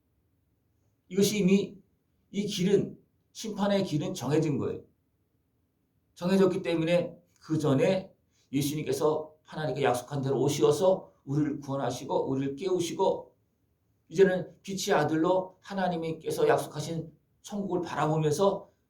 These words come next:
살게 하셨습니다. 그래서 우리는 깨어서 빛의 아들로 깨어서 준비하라는 겁니다. 빛의 아들로 낮에 속하여서 준비, 주님이 오실 것을 아들 준비하라는 겁니다. 근데 어둠의 권세는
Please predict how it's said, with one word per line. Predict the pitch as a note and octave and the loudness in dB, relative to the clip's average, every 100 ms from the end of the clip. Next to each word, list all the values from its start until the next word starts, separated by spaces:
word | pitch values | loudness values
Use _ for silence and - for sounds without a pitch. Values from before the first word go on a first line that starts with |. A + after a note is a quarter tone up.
| _ | _
살게 | - - F#3 D#3+ D3+ D#3 | -16 -6 -4 0 0 -2
하셨습니다. | - - C#3+ - - - _ _ _ _ _ _ | -8 -10 -8 -10 -18 -20 _ _ _ _ _ _
그래서 | F3+ F3+ | -2 0
우리는 | D#3+ F#3 - - - _ _ | 2 2 -2 -6 -16 _ _
깨어서 | - A3+ A3+ - C#3 - - _ _ _ | 0 6 6 6 0 -2 -12 _ _ _
빛의 | - E3+ - F3 | -14 -8 2 4
아들로 | D3 D#3 E3 G3 F#3 - _ _ _ | 4 4 4 4 2 -6 _ _ _
깨어서 | - F#3+ D3+ | -2 0 0
준비하라는 | - D3 D3+ C#3 B2 G#2 | -2 -2 2 2 2 -4
겁니다. | - - - _ _ | -8 -14 -20 _ _
빛의 | - - - | -16 -6 -2
아들로 | D3 C#3+ D3 - - _ _ | 0 2 2 0 -4 _ _
낮에 | A2 C3 D3+ | -6 -2 0
속하여서 | D#3 - C#3+ C#3+ C#3 B2+ B2+ _ _ _ _ _ _ _ _ _ _ - - _ _ _ _ _ _ _ | -2 -2 0 2 2 -2 -4 _ _ _ _ _ _ _ _ _ _ -20 -20 _ _ _ _ _ _ _
준비, | - F#3 D#3+ | -2 0 0
주님이 | - F3 F#3+ | -2 2 2
오실 | D#3 - | 2 0
것을 | D#3+ E3 E3 - - _ _ | -2 0 -2 -4 -16 _ _
아들 | - C3+ D3 | -6 -4 -2
준비하라는 | - D3 C3+ A#2+ G#2+ | -4 -2 -2 -4 -6
겁니다. | - - _ _ _ _ _ _ _ _ _ _ _ _ _ _ | -12 -18 _ _ _ _ _ _ _ _ _ _ _ _ _ _
근데 | F3 | 0
어둠의 | F3+ D#3+ F3 A3 | 6 6 6 2
권세는 | - E3 F3 F3+ - | 0 0 0 -2 -8